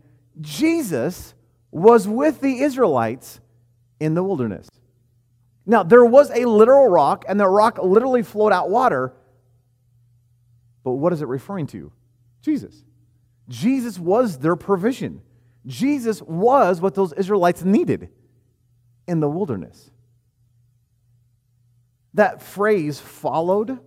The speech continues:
followed them, that the rock followed them, I found this so intriguing. The rock followed them.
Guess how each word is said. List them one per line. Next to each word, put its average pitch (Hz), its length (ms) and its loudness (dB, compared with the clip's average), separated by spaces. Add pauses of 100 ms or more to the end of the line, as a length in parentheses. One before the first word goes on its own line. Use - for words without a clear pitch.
(100)
followed 160 320 -6
them, 214 340 -10
that 127 140 -10
the 135 80 -6
rock 143 360 -4 (160)
followed 151 540 -8
them, 175 320 -8 (440)
I 135 80 -12
found 170 220 -6
this 147 80 -8
so 185 240 -12
intriguing. 117 460 -10 (580)
The 185 100 2
rock 165 720 0 (840)
followed 165 600 0 (100)
them. 104 380 -4